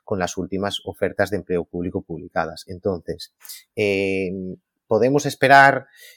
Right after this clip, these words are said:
buenos tiempos para las oposiciones? La respuesta, a priori, con los datos encima de la mesa es que sí, son buenos tiempos y esto, esta tendencia debería mantenerse.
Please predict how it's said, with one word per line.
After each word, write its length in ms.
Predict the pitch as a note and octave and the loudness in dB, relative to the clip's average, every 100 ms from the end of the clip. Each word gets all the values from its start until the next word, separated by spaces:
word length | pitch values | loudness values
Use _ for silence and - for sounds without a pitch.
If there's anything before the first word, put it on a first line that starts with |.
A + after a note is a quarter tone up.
| _ | _
buenos 540 | - A2 C3+ C#3 C#3 - | -8 0 2 4 0 0
tiempos 420 | C3+ C3 C3+ - | 0 0 -2 2
para 180 | C3+ C3 | 4 4
las 160 | B2+ | 0
oposiciones? 800 | A#2 - C3+ B2+ E2+ E2 - - _ _ - | -4 -6 -2 0 -2 -6 -14 -20 _ _ -4
La 180 | F#2+ G2 | 0 2
respuesta, 680 | F#2+ - A#2 G2 - F2 - | 0 -2 0 0 -2 -8 -8
a 120 | F#2+ | -8
priori, 340 | - G#2+ F#2+ F2+ | -2 0 0 -2
con 140 | G#2 | -6
los 100 | F#2+ | -2
datos 280 | F#2+ F2+ - | -4 -4 -10
encima 280 | F2 F2+ F2+ | -16 -10 -8
de 60 | F2 | -6
la 100 | F#2+ | -6
mesa 240 | C#3 G#3 | -6 -6
es 80 | F3+ | -10
que 120 | F2 | -8
sí, 280 | - E2 - _ _ - - | -8 -8 -12 _ _ -20 -20
son 200 | - G2 | -8 -6
buenos 260 | F2+ F#2+ G2 | -4 -6 0
tiempos 440 | D3 D#3 E3+ G#3+ - | 2 2 2 -2 -4
y 260 | G#2+ G2 _ | -8 -8 _
esto, 480 | A#2 - - D#3 D3+ _ _ | -4 2 4 4 2 _ _
esta 220 | - B2 | -4 0
tendencia 720 | B2+ A#2+ C3+ D#3 - D3+ F3 - _ _ _ _ | 0 2 4 2 2 0 0 -6 _ _ _ _
debería 460 | G#2+ G2+ G2+ G#2+ A#2 | -2 0 2 2 2
mantenerse. 640 | A2+ G2 F2+ G2 - | 0 0 -2 -4 -10